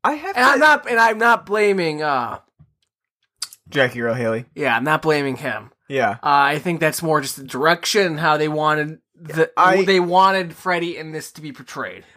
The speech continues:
Speaker 1: I agree. I think that the script for Freddy isn't very good, and I, I know, I, like, I see what you're saying, that it doesn't really get jokey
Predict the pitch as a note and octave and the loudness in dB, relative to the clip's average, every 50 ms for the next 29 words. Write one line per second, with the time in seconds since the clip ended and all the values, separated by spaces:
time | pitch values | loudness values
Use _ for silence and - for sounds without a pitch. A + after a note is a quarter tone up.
0 | _ - - A3+ A#3+ B3 G3 G3+ A3 G#3+ G3 - E3+ F#3+ G3 - C4 C#4+ A#3+ - | _ -2 2 2 2 2 2 0 0 0 2 2 2 0 0 -2 -8 -6 0 2
1 | C4 A3+ G#3 F#3 - - _ _ _ - D#3 D3+ D#3+ D3+ - - - - - - | 4 4 4 4 2 0 _ _ _ -16 -10 -6 -6 -4 -4 -4 -6 -8 -8 -4
2 | - A3+ B3 - - - - - G3 F#3+ - - F3 D#3 D3+ D3 C#3+ - - - | -2 -2 -2 -2 -4 -10 -8 -6 -6 -4 0 2 4 4 4 2 0 -2 -2 -2
3 | D3 C#3+ C#3+ D#3+ D#3+ D3+ C3 A#2+ C3 C#3+ C#3 C#3 C3+ B2 A2 G2+ C3 A#2+ F#2 F#2 | -2 0 0 -2 -4 -6 -4 0 4 4 4 4 2 0 -2 0 0 0 0 -2
4 | F#2+ F#2+ - - - D3+ D3+ D3+ D3+ C#3+ - _ _ _ - - _ _ _ _ | -6 -10 -10 -6 -2 -2 0 -2 -2 -4 -10 _ _ _ -20 -20 _ _ _ _
5 | _ _ _ _ _ _ _ _ - F#3+ G3 E3+ E3+ - - - C#3+ E3+ F#3 F3+ | _ _ _ _ _ _ _ _ 2 2 2 0 -4 -10 -6 -4 -2 -2 -2 -4
6 | G3 A#3 A#3+ A#3 A3+ A3+ - - - D#3+ F3+ F#3 - - A#2 F3 G3 F#3+ - - | -4 -2 -2 -2 -2 -4 -8 -6 -2 -2 0 -2 -2 -4 -4 -4 -4 -2 0 0
7 | - G#3+ G#3+ - C4+ B3+ A#3 G#3 - F#3+ F3 - - F3 D3 C3 B2+ C3 C3+ B2+ | 0 0 0 -2 -6 -6 -6 -4 -4 -4 -4 -2 -2 -2 0 -2 -2 -4 -4 0
8 | C#3 C3+ C3 B2+ - - _ _ _ _ _ - - D3+ C#3+ B2 E3+ F3 E3+ F3+ | 2 2 2 2 0 -4 _ _ _ _ _ -10 -8 -4 0 2 2 2 2 0
9 | F#3 F3+ E3+ E3 D#3+ C#3+ A#2 D#3 D3+ D3+ D3 C#3+ C#3+ C#3 - - C3 A#2 A#2+ C#3+ | -2 -2 0 0 0 0 0 0 2 4 4 4 4 2 0 -4 -12 -6 -2 0
10 | D#3 D#3 D#3+ D3+ - - B2 A#2 A2 A2+ A2+ A2+ | 2 2 2 0 -4 -8 -8 -8 -8 -8 -10 -14